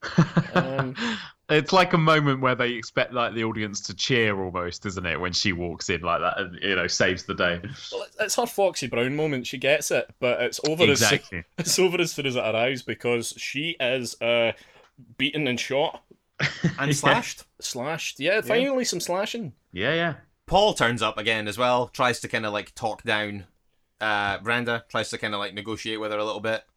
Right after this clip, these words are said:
Speaker 3: try and try to figure out something that's, like, kinda mutually ben-, mutually beneficial.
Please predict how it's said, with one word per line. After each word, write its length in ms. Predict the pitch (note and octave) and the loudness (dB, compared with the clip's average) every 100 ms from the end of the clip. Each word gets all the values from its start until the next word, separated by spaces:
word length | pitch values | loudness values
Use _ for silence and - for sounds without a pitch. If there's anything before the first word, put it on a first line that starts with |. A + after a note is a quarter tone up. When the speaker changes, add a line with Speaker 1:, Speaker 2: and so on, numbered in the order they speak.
| _ | _
Speaker 3:
try 140 | A#2 A2 | 0 0
and 100 | G#2+ | -4
try 120 | A2 | -8
to 40 | |
figure 220 | - A2 | -4 -2
out 80 | G#2+ | -2
something 260 | A#2+ G#2 G#2 | -4 -6 -8
that's, 200 | G2 A2 | -8 -8
like, 120 | G2 | -8
kinda 160 | G#2 G2 | -8 -8
mutually 300 | G#2 G2 G2+ | -8 -8 -8
ben-, 180 | G2 F#2+ | -10 -10
mutually 300 | A2 G#2 G#2 | -12 -10 -8
beneficial. 540 | G2+ G2 A2+ A2 G#2+ | -8 -8 -8 -6 -6